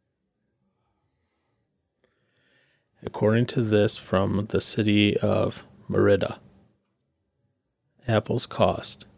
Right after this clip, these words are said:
for point three kilograms, eight million six hundred sixty-seven thousand nine hundred forty vests. Beef round, point one five kilograms, so half the weight of the apples,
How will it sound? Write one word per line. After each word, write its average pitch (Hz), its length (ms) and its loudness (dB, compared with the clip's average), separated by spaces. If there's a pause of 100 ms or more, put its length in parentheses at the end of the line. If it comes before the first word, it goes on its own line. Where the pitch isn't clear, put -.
(260)
for 110 120 6
point 117 340 0
three 107 260 -2
kilograms, - 680 -2 (1900)
eight 123 220 6
million 98 400 2
six - 300 -2
hundred 98 200 2
sixty-seven 107 600 0
thousand 98 420 0
nine 98 180 0
hundred 95 180 0
forty 98 560 0 (220)
vests. 101 460 -4 (1300)
Beef 113 280 4
round, 95 320 2 (120)
point 104 220 0
one 104 140 2
five 104 260 0
kilograms, 120 500 6
so - 140 2
half 110 260 4
the 113 100 6
weight 104 240 6
of 101 120 2
the 98 140 2
apples, 107 460 4